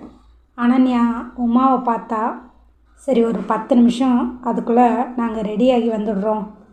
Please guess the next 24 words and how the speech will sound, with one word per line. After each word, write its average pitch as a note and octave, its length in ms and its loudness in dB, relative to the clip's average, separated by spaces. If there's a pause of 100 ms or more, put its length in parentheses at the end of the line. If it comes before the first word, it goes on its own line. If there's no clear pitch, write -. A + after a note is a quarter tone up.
(560)
வந்தவங்களுக்கு A#3+ 880 2 (180)
வெத்தலை A#3+ 340 0
பாக்கு, A#3+ 580 -2
மஞ்சள் A#3+ 300 0
குங்குமம் A#3 420 0
கொடுத்து, A3 380 -6 (280)
அவங்க B3+ 320 2
கூடவே A#3+ 720 0
விஜய் A3+ 360 0
ஃபேமிலி A3+ 340 -2
ஒரு G#3 120 -2
கார்லேயும், G#3+ 720 -2 (600)
தேவா B3+ 280 4
ஃபேமிலி A3+ 640 -2
ஒரு A#3 180 -2
கார்லேயும் A3 720 -2 (140)
ரேஷ்மா A#3+ 380 2
வீட்டுக்கு A3 320 -4
கிளம்ப, G#3+ 600 -2 (640)
பதினஞ்சு B3 500 4
நிமிஷத்துல A3+ 800 -2 (160)
ரேஷ்மா B3 380 0
வீட்டுக்கு G#3+ 260 -2
போயிட்டாங்க. A3+ 720 0